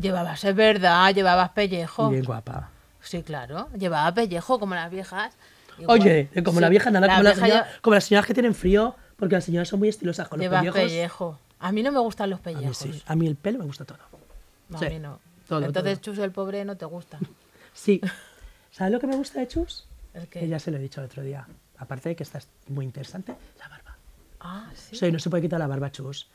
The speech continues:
Speaker 2: Está súper interesante con la Chus. Mis amigas, la voz. Y yo, no me
Speaker 1: Ah.
Speaker 2: había fijado yo en la voz, pero ahora le voy a tener aquí la voz.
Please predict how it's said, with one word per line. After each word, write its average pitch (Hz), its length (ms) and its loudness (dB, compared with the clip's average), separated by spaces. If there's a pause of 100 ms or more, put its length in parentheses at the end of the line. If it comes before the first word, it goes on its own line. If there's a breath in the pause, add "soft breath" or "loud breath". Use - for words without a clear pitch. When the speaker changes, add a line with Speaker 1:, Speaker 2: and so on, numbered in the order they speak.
Speaker 2:
Está - 140 -12
súper 202 300 0
interesante 151 460 -4
con 147 100 -8
la 135 80 -14
Chus. - 120 -20 (180 loud breath)
Mis 220 180 2
amigas, 262 320 4
la 180 140 2
voz. 147 200 -2 (600)
Y - 160 -20
yo, 233 320 -2
no 175 160 -2
me 285 60 0
Speaker 1:
Ah. - 20 -2
Speaker 2:
había 330 160 -2
fijado 285 240 -4
yo 226 60 0
en - 40 0
la 202 60 0
voz, 226 140 -2
pero 214 120 -8
ahora 226 80 -4
le 233 60 -4
voy 214 100 -2
a 196 40 -6
tener 180 200 -6
aquí 185 160 -10
la - 100 -14
voz. - 120 -18